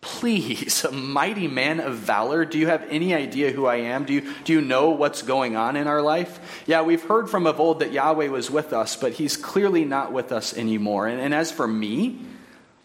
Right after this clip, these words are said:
I am from the clan that, or from the family that is the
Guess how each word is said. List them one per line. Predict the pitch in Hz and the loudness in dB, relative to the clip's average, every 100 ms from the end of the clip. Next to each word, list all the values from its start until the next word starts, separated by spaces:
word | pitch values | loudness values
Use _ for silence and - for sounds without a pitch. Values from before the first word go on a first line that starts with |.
| _ | _
I | 147 | -4
am | 180 165 135 - - - | 0 0 -2 -10 -16 -16
from | - 180 160 | -2 0 2
the | 127 | -2
clan | - 185 180 170 | -2 0 2 2
that, | 151 139 - - | 0 -2 -8 -6
or | 147 | -6
from | - 180 | 0 2
the | 170 | 2
family | - 196 190 190 165 | 0 0 2 4 2
that | 147 | 2
is | 143 139 - | 0 -2 0
the | 143 | 0